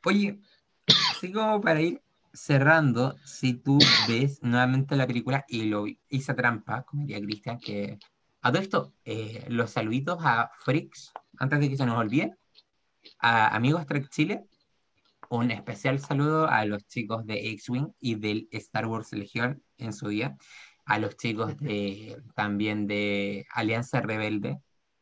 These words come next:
y a todos los fans de Star Wars más que nada. Y, lógicamente, no podemos dejar atrás a Ramírez Rojas, al, a Freak, se los mencionamos,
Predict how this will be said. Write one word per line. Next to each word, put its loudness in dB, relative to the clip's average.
y -10
a -8
todos 2
los 0
fans -2
de -8
Star -2
Wars -4
más -6
que -8
nada. -2
Y, 2
lógicamente, 4
no 2
podemos 0
dejar -2
atrás 4
a 2
Ramírez -2
Rojas, -2
al, 2
a 4
Freak, -2
se -2
los 2
mencionamos, 0